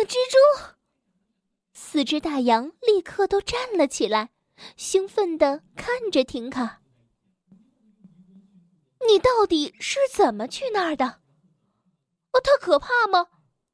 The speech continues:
“你干嘛不过来和我们睡在一块儿，然后把一切都告诉我们？我们会小心的，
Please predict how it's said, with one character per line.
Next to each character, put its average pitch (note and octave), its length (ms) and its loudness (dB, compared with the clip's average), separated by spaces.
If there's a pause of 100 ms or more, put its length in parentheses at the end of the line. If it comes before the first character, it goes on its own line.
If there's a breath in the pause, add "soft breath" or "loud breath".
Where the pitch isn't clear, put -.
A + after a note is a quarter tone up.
(760)
“你 D4+ 100 -2
干 F#4+ 200 -2
嘛 D#4+ 320 0
不 F#4+ 140 -6
过 G#4 240 0
来 F4 300 -2
和 - 160 -20 (200)
我 C#4 80 2
们 C4 120 -8
睡 C5+ 300 4
在 F#4 100 -2
一 C4+ 120 -4
块 D4+ 200 -2
儿， C4 80 -4 (400 loud breath)
然 D4 260 2
后 F4+ 380 2 (500 loud breath)
把 - 120 -2
一 B3+ 260 -4
切 C5 340 0
都 E4+ 120 2
告 F4 200 -2
诉 D#4 200 -4
我 B3 100 6
们？ B3+ 200 -4 (340)
我 C4+ 140 6
们 A#3 200 -6
会 G4+ 400 0
小 A#3 240 -4
心 D4 280 -4
的， B3+ 240 0